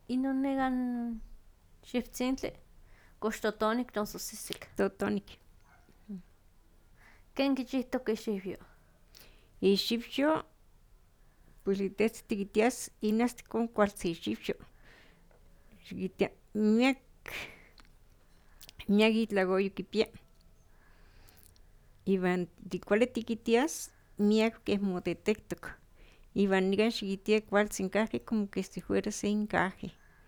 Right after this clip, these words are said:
Speaker 2: Nochi tetenkolitih xiquitia. Li tikitias tikon inin kualtzi xiuitl. Ik-, kualtzi keh tlatlahmacho, pero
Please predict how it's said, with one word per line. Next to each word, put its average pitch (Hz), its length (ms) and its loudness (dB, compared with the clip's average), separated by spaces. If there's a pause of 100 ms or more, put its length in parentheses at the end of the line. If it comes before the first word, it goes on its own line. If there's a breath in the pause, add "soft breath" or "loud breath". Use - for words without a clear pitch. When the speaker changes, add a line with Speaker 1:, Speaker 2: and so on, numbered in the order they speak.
(520 soft breath)
Speaker 2:
Nochi 208 280 0
tetenkolitih 190 1000 0
xiquitia. 170 640 -6 (1400 soft breath)
Li 196 280 4
tikitias 202 680 2
tikon 226 440 -2
inin 277 300 0
kualtzi 226 400 0
xiuitl. 254 420 -6 (1900 soft breath)
Ik-, 202 180 -4 (840)
kualtzi 226 340 4
keh 202 160 2
tlatlahmacho, 180 800 -2 (920)
pero 175 600 -2